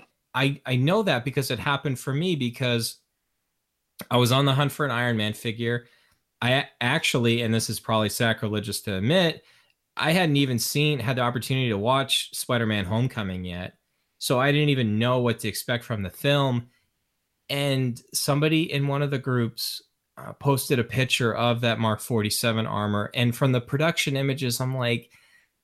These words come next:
Speaker 2: "Yeah, it kinda looks like the, you know, the Silver Centurion version or the Ultimates, uh, version that,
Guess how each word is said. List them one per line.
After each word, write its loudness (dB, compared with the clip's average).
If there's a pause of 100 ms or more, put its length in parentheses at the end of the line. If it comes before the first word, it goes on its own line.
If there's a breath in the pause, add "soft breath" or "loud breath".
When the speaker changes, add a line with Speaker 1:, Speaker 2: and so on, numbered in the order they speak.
(160)
Speaker 2:
"Yeah, 2
it 0
kinda 2
looks 0
like 2
the, 2
you 2
know, 2
the 0
Silver 2
Centurion 2
version 0
or 2
the 0
Ultimates, -2 (140)
uh, -8
version 2
that, 2